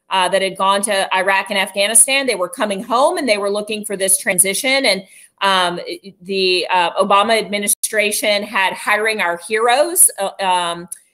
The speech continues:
a-, as a part of the U S Chamber of Commerce. And there was just, there was a lot going on. Um, and it was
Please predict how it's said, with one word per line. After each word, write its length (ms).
a-, 180
as 140
a 60
part 240
of 80
the 80
U 160
S 140
Chamber 320
of 120
Commerce. 520
And 120
there 80
was 100
just, 200
there 100
was 140
a 60
lot 460
going 300
on. 460
Um, 260
and 80
it 60
was 160